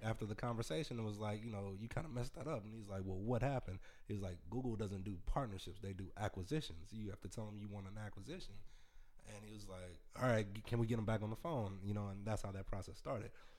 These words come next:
So I'm going into this meeting with this head trash in my head. I'm like, "All right, this is my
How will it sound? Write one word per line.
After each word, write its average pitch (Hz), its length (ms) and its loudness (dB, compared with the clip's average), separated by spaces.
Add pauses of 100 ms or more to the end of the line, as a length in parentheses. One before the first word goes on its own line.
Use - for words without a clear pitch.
So - 120 0
I'm 165 160 6
going 135 260 12
into 120 240 6
this 120 160 10
meeting 123 220 10
with 117 100 8
this 165 140 12
head 131 240 12
trash 127 340 6
in 143 60 6
my 226 180 8
head. 107 240 8
I'm 147 140 6
like, 127 260 8 (300)
"All 127 80 8
right, 127 120 12
this 135 140 12
is 131 80 6
my 120 160 8